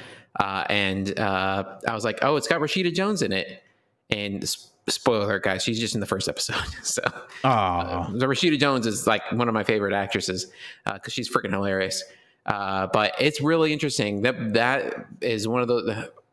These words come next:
Speaker 1: Apple's really good at those shows that, like, really hook you and get you with the suspense, uh, and they just kinda build on that tension over, like, over time. And so there's a really good mystery at the cent-, center of this. And I'm, uh, I'm on episode, like,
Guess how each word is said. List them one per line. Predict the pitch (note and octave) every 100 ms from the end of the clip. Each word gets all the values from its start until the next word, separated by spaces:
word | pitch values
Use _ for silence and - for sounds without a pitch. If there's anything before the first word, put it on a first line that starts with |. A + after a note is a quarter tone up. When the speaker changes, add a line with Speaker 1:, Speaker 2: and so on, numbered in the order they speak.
| _ _ _ -
Speaker 1:
Apple's | C3+ D#3
really | D#3+ D#3+
good | D#3
at | D#3+
those | D3+ C3
shows | - C#3+ C#3
that, | G#2+
like, | A2 G#2 -
really | A2+ B2+ G#2+
hook | B2+ -
you | A2 G2+
and | F2 G2+ G2
get | A#2+ -
you | G#2+
with | G2+
the | -
suspense, | - - G2+ F2 - -
uh, | G#2+ G2+ -
and | G#2+ G2+
they |
just | G#2+ A#2
kinda | A#2+ G2
build | A2+ A2 G#2+
on | G2+
that | - -
tension | A2 G#2 G2 F#2 - - - -
over, | A#2 A2 A2+
like, | G#2 G2+ -
over | A#2+ A2+ G#2+
time. | A#2+ G#2 F#2+ F#2+ -
And | G2+ G2
so | A2+ G2 G2 -
there's | C3 C3
a | B2
really | B2+ C3
good | B2+ A2+
mystery | A2+ A2+ - G#2 G2
at |
the | G2
cent-, | - A2 - -
center | - A2 G2+
of | G2
this. | F#2+ - - - - - _
And | G#2 G2 G2 -
I'm, | G2+ G#2 G#2+ G#2 - -
uh, | G2 F#2 F#2+ - - -
I'm | A2+ A#2
on | A#2 A#2
episode, | - A2 - G#2
like, | G2